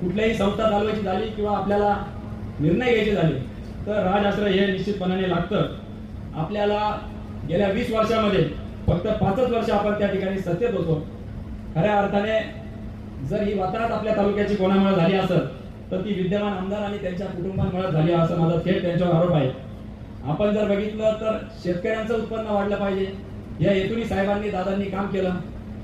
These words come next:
पर्यायी रोजगार उपलब्ध झाला पाहिजे या हेतूने देखील आपण त्या ठिकाणी काम करत राहिलो. आणि म्हणून संजीवनी उद्योग समूह असेल, संजीवनी शैक्षणिक संकुल असेल, औद्योगिक वसाहत असेल, रयत शिक्षण संस्था असेल,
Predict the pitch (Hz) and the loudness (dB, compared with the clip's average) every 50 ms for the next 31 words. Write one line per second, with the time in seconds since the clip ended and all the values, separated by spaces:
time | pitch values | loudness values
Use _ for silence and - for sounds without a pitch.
0 | - - - - 170 180 202 208 208 220 226 202 180 190 196 196 240 240 233 226 | -10 -2 2 4 4 6 6 4 4 2 2 2 2 4 4 4 4 4 2 2
1 | 226 226 202 214 202 190 190 202 196 196 202 196 196 196 185 180 196 196 196 196 | 0 0 0 0 2 4 4 4 4 2 2 2 2 4 4 4 4 4 4 2
2 | 202 214 220 208 208 202 202 214 202 196 - 202 202 190 196 202 190 190 190 190 | 2 2 0 0 0 0 2 0 0 2 2 2 2 2 0 0 -2 0 0 0
3 | 190 190 185 185 196 190 185 185 190 185 180 170 165 165 160 160 156 - - - | -2 -2 -2 -2 -2 -2 -2 -2 -2 -2 -2 0 2 2 2 0 0 -4 -8 -14
4 | - - - - - - - - - 143 180 196 190 190 196 226 240 233 - - | -14 -14 -14 -14 -14 -14 -12 -12 -8 -4 -2 0 0 2 0 0 0 -2 -4 -6
5 | - - - - - 107 107 - - - - 156 175 202 214 214 214 202 185 214 | -10 -12 -12 -12 -12 -12 -12 -10 -8 -2 0 2 2 4 2 2 0 0 2 2
6 | 208 - 202 202 214 214 208 202 208 214 208 202 196 202 - - - - - - | 2 2 2 0 0 0 0 0 0 0 0 -2 -2 -4 -6 -10 -12 -12 -12 -12
7 | - - - - - - 165 180 196 208 208 214 214 214 208 208 - - - - | -12 -12 -12 -10 -6 -4 -2 0 2 0 0 0 -2 -4 -4 -4 -6 -6 -6 -8
8 | - - - - - 180 190 196 208 214 208 - 190 190 196 202 220 208 208 - | -8 -8 -8 -6 -2 -2 0 0 0 0 0 0 0 0 0 0 2 2 2 2
9 | 214 214 202 196 - - - - - - - - - - 139 151 165 180 214 214 | 2 2 2 0 0 -2 -6 -8 -8 -8 -8 -8 -8 -2 0 2 2 4 4 2
10 | 226 202 214 208 202 220 214 214 202 196 196 214 214 208 196 - - - - - | 2 2 2 2 2 2 2 4 4 2 2 2 2 2 2 0 -2 -6 -10 -10
11 | - - - - - - - - - - - - - - - - - 156 190 214 | -10 -10 -10 -8 -8 -8 -8 -6 -6 -6 -6 -8 -6 -6 -6 -2 2 2 2 2
12 | - - 226 - - 240 220 - 208 202 - - 220 214 196 175 214 214 208 196 | 2 0 -2 -2 -2 -2 0 0 0 0 0 0 0 0 0 0 0 0 0 0